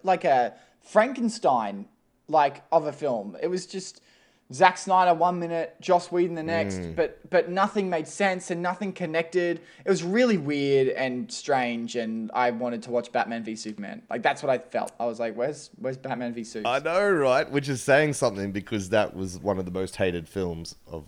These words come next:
Speaker 2: all time,
Speaker 1: Yeah.
Speaker 2: really. I did enjoy it when I watched it, I must say. Like, I walked out of it like, "Oh, that was, that was better than I expected it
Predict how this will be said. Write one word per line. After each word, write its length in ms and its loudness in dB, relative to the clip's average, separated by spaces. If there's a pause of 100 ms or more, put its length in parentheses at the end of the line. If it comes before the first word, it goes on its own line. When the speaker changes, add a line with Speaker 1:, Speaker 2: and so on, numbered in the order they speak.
(100)
Speaker 2:
all 180 -10
time, 100 -4
Speaker 1:
Yeah. 280 2
Speaker 2:
really. 280 -4 (460)
I 80 8
did 220 2
enjoy 400 4
it 80 -4
when 100 0
I 80 4
watched 400 0
it, 80 0
I 80 2
must 280 -2
say. 180 -2
Like, 220 -2 (140)
I 180 -4
walked 340 -2
out 160 2
of 80 0
it 100 -2
like, 160 -4
"Oh, 160 2
that 140 -2
was, 180 -4 (120)
that 140 -4
was 260 -4 (560)
better 320 6
than 220 2
I 120 6
expected 500 2
it 160 -4